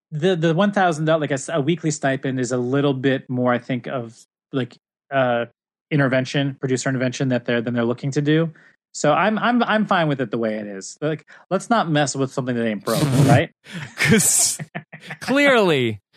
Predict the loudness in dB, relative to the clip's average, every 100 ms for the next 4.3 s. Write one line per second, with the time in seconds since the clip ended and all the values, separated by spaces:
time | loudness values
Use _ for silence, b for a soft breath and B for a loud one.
0 | b b -2 0 2 2 2 2 2 2
1 | 0 -4 -6 0 2 2 0 0 0 -2
2 | -4 -4 -4 -4 -2 -2 -2 -8 -20 _
3 | _ _ _ _ -6 -6 _ _ _ _
4 | -8 -6 -6